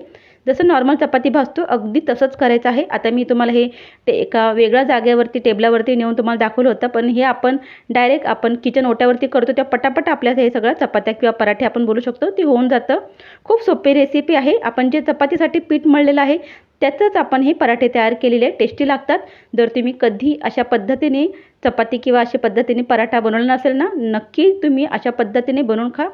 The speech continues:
खूप टेस्टी आहे. दोन्ही साईडला आपण तेल किंवा तूप लावून हे छान असं भाजून घ्यायचं आहे.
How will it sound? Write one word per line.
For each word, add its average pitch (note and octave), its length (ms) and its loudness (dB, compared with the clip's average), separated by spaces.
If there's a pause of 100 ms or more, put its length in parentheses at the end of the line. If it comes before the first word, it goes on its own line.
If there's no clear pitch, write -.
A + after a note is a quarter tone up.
खूप D4 200 -4
टेस्टी A#3+ 300 0
आहे. C4 200 0 (1800)
दोन्ही C#4 280 4
साईडला D4 340 0
आपण C4 220 0
तेल C4 340 2
किंवा B3+ 180 0 (120)
तूप C4 200 0
लावून B3 220 2
हे C4+ 120 0 (100)
छान D4 180 4
असं C4 180 0 (560)
भाजून A#3 300 0
घ्यायचं C4+ 300 2
आहे. B3+ 200 0